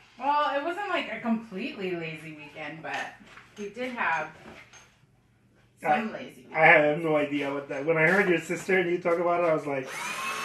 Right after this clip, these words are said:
Speaker 1: Oh, my two sisters used to lazy weekend, like, all the time.
Speaker 2: Like, I didn't know what that was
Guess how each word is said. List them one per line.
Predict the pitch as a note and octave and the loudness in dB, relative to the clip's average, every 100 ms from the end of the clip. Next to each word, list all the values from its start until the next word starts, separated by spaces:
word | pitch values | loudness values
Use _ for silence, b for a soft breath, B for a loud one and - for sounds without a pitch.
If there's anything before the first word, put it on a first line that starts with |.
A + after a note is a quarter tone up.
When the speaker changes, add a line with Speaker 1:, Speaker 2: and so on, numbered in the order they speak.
| - - - | -6 -2 8
Speaker 1:
Oh, | D#4 F4 | 12 12
my | D4+ C4+ | 12 4
two | E4 F4 | 2 0
sisters | - F4 F4 E4 C#4+ | 0 -6 -6 -6 -6
used | C#4 C#4+ | -8 -4
to | A#3 | 0
lazy | A3+ B3+ G#3+ G#3+ | 0 -2 -6 -8
weekend, | G3+ G3 F#3+ | -6 -4 -6
like, | E3+ - | -8 -6
all | F#3 F3 | -4 -4
the | E3 | -6
time. | F3+ F3 - - | -10 -14 -16 -4
Speaker 2:
Like, | E3 D#3+ E3+ | 2 6 10
I | F3 | 10
didn't | F3 E3 | 10 8
know | D#3 | 6
what | D3 | 6
that | C#3+ C3+ | 4 0
was | C#3 C#3 C3+ | 0 -2 -2